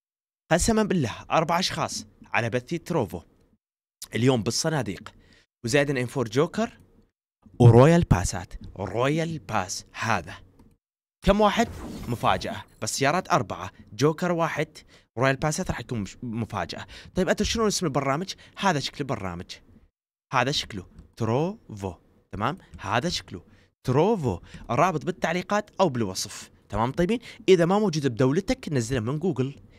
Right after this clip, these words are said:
نزله من جوجل إي بي كي. تروفو إي بي كي. لبعض الناس اللي ما تعرف. هذا شكل البرنامج. تمام طيبين؟ سوي لك حساب، صورة حلو، اربطه برقم جوالك لحسابك، ابحث أترو، فعل جرس التنبيهات. أهم شيء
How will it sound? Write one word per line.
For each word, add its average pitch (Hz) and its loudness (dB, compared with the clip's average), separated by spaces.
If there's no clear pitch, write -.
نزله 110 0
من 143 0
جوجل 123 2
إي 160 2
بي 175 -10
كي. 90 -8
تروفو 127 2
إي 147 0
بي 170 -4
كي. 95 -8
لبعض 139 0
الناس 185 -2
اللي 113 -2
ما 107 -4
تعرف. - -16
هذا 131 0
شكل 170 -8
البرنامج. 113 -6
تمام 104 -6
طيبين؟ 202 -4
سوي 123 2
لك 131 0
حساب، - 4
صورة 127 0
حلو، 131 -4
اربطه 123 -4
برقم 127 -2
جوالك 127 2
لحسابك، 120 -2
ابحث - -4
أترو، 233 -2
فعل - -4
جرس 143 -4
التنبيهات. 92 -8
أهم 131 2
شيء 233 -2